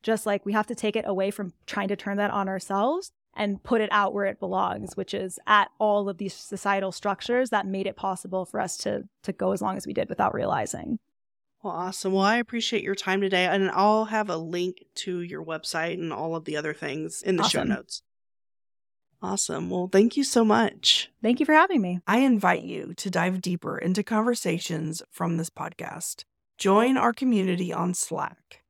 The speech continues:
Speaker 2: Here, you can connect with fellow listeners, share your thoughts on episodes, and engage in meaningful discussions. Plus,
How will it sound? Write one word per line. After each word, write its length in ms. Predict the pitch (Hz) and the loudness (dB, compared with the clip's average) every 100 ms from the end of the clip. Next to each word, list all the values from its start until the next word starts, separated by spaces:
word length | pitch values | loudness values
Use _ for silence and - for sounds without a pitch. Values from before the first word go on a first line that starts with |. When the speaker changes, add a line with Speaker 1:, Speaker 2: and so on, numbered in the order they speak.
| _ | _
Speaker 2:
Here, 560 | _ - 220 220 277 302 - | _ 0 4 6 4 -4 -4
you 140 | 196 | -2
can 180 | 185 190 | 0 -2
connect 460 | 180 185 180 180 - | -2 0 0 -2 -6
with 120 | 180 | -6
fellow 360 | - 165 185 220 | -2 0 2 0
listeners, 720 | 233 202 196 185 190 208 - _ _ | -2 -2 0 0 0 -2 -10 _ _
share 300 | - - 226 | -6 2 4
your 180 | 269 294 | 6 4
thoughts 300 | - 220 220 | 4 2 4
on 160 | 208 - | 2 2
episodes, 760 | 175 175 - 170 165 165 - _ _ - | 0 0 0 2 2 0 -6 _ _ 0
and 380 | 202 220 233 | 2 4 2
engage 560 | - 196 185 175 170 170 | 0 0 0 2 2 0
in 200 | 165 180 | -2 0
meaningful 640 | 180 180 185 - 180 175 | 0 0 -2 0 -2 -2
discussions. 880 | 190 185 - - - - - - - _ | -4 -6 -4 -6 -8 -12 -8 -8 -8 _
Plus, 600 | - 302 285 214 226 - | 4 8 8 6 0 -8